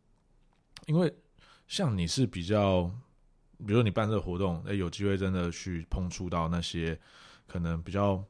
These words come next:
嗯，没有资源、没有管道，或是不好意思去讲的人，但你是属于比较，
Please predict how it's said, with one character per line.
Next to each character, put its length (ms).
嗯， 840
没 100
有 140
资 240
源、 240
没 60
有 120
管 240
道， 220
或 100
是 120
不 120
好 200
意 40
思 220
去 180
讲 300
的 100
人， 240
但 180
你 60
是 120
属 220
于 80
比 140
较， 360